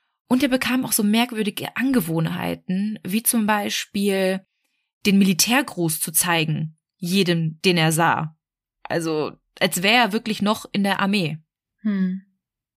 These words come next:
Speaker 1: Und sein ganzes Umfeld, alle Pfleger, waren eigentlich felsenfest der Überzeugung, dass Gary halt überhaupt keine Fortschritte machte und eigentlich auch nicht entlassen werden sollte, weil er wirklich in Selbstmordgefahr schwebte.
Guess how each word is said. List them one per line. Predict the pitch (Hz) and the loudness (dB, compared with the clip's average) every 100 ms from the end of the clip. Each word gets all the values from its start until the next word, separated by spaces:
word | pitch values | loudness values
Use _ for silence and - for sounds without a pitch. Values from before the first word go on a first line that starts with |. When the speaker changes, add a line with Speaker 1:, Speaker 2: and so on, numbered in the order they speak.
| _ _ - | _ _ -4
Speaker 1:
Und | 202 | 0
sein | 202 | 2
ganzes | 247 320 359 | 2 2 0
Umfeld, | - 233 233 - 170 147 143 | 2 2 2 0 -2 0 0
alle | - 240 254 | 0 0 -2
Pfleger, | - - 185 196 175 165 165 165 - - | -6 -2 0 0 0 -2 -2 -2 -4 -4
waren | 185 202 | 0 0
eigentlich | - 262 277 214 - | 0 -2 0 -2 -2
felsenfest | 214 254 233 226 226 202 | -2 0 0 -2 -2 -2
der | |
Überzeugung, | 185 185 - 208 196 180 | -4 -4 -4 -4 -4 -4
dass | 170 - | -4 -4
Gary | 202 220 185 | -4 -4 -4
halt | 180 - | -8 -8
überhaupt | 208 202 214 277 - | -6 -4 -2 -4 -4
keine | 254 254 | -2 -2
Fortschritte | 254 240 - 196 175 | -2 -2 -4 -6 -6
machte | 170 156 202 226 - _ _ | -6 -8 -6 -6 -8 _ _
und | 208 | -2
eigentlich | 175 240 247 233 - - | 0 2 0 -2 -6 -6
auch | 180 196 | -4 0
nicht | 254 262 - | -2 -2 -6
entlassen | 214 240 262 208 | -2 0 0 0
werden | 170 170 165 160 156 | -2 -2 0 -2 -2
sollte, | 170 175 180 165 175 170 | -2 0 2 2 -2 -2
weil | 175 | -2
er | 175 | 0
wirklich | 196 226 214 | -2 -4 -4
in | 202 | -2
Selbstmordgefahr | 233 254 247 185 160 - 156 156 | -4 -2 -2 -2 -4 -6 -4 -2
schwebte. | - 165 160 - 180 254 | -2 -4 -6 -4 -4 -4